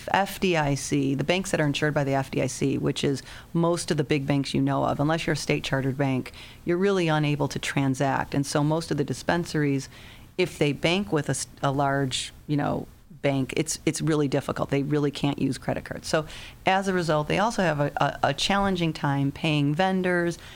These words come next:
paying everyone. And so there are certain,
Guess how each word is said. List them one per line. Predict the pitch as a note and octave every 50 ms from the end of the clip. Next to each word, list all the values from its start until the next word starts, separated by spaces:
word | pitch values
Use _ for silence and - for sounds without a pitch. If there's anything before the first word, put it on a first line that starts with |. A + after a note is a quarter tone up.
| - - -
paying | - G3 G3+ F3+ D#3+ D3
everyone. | D3 D3 D3 D#3 D3 - - - - D#3+ - - - - - - - -
And | D#3+ E3 D#3+
so | D#3 - - F3 E3 D#3+
there | D3+ F3+ G3+ G#3 -
are | - D#3+ E3 E3+ F3 E3+
certain, | - - - F#3 - - D3+ C#3+